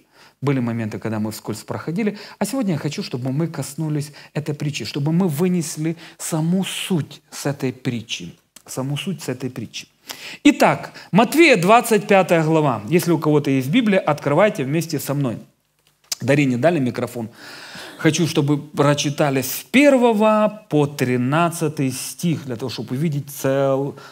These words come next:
целую картину. А потом мы приступим с вами к тому, что мы должны вынести с этой притчи.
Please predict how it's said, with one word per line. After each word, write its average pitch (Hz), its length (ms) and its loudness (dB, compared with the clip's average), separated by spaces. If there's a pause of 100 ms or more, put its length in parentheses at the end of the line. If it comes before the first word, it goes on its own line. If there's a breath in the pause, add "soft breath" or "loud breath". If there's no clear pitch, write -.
целую 139 460 2
картину. 117 720 -4
А 101 40 -6
потом 170 300 0
мы 165 100 2
приступим 127 600 -6
с - 120 -12
вами 131 500 -4 (120)
к - 120 -16 (400)
тому, 131 420 -2 (540 loud breath)
что - 200 -8
мы 123 140 -2
должны 120 540 -4 (440 soft breath)
вынести 120 520 -2
с - 120 -10
этой 104 220 -6
притчи. - 460 -12